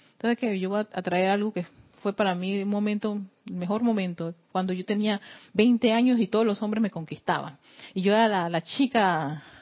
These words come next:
la chica linda. Y después de los treinta o cuarenta, tuvo, pasó por una situación que no fue nada agradable, desagradable, in-, un infortunio, y sencillamente bloqueó todo ese momento de infortunio y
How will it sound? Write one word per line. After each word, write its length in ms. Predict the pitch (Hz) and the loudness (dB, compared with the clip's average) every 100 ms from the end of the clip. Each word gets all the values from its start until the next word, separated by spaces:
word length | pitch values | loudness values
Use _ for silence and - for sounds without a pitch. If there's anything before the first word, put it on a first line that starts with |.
| - _ _ _ | -20 _ _ _
la 100 | 160 | -8
chica 260 | - 196 208 | -4 -2 2
linda. 440 | 226 175 151 151 _ _ _ _ _ - - | 2 2 -6 -10 _ _ _ _ _ -20 2
Y 320 | 220 330 349 | 6 6 6
después 440 | 254 214 - 269 | 4 4 6 8
de 100 | 302 | 8
los 260 | 311 277 - | 6 4 0
treinta 420 | 294 277 269 196 | 4 4 6 4
o 120 | 180 | 4
cuarenta, 480 | 190 226 277 247 233 _ - - | 6 6 6 4 2 _ -20 -2
tuvo, 260 | 214 214 | 0 0
pasó 380 | 202 180 - 196 | 0 -2 0 0
por 140 | 208 | 0
una 120 | 220 214 | 0 0
situación 760 | - 220 220 220 - 247 196 | 0 0 0 -2 -2 -2 -2
que 140 | 185 | -4
no 120 | 175 175 | -6 -6
fue 200 | - 196 | -4 -2
nada 300 | 196 196 202 | 0 0 0
agradable, 580 | 208 220 226 190 196 | 0 2 2 2 0
desagradable, 880 | 185 208 - 220 220 208 190 185 196 _ - - | -2 -4 -2 -2 0 0 -2 -4 -8 _ -20 -12
in-, 280 | - 220 220 | -2 0 0
un 180 | 202 220 | 0 2
infortunio, 800 | 226 214 226 226 247 214 196 208 - - - - | 2 0 -4 -2 -2 0 -2 -8 -14 -20 -12 -6
y 120 | 208 | 0
sencillamente 840 | 226 226 254 262 240 220 226 240 | 0 2 4 4 2 0 -2 -2
bloqueó 880 | 220 214 208 208 240 202 208 226 269 _ _ | 0 2 2 4 4 4 4 2 -2 _ _
todo 340 | 277 277 294 | 4 6 6
ese 280 | 285 277 294 | 4 4 4
momento 580 | 254 220 226 226 226 240 | 4 4 4 2 2 0
de 160 | 208 190 | 0 -2
infortunio 720 | - 185 - 269 247 254 - | -4 -6 -2 0 2 0 0
y 200 | 285 | -2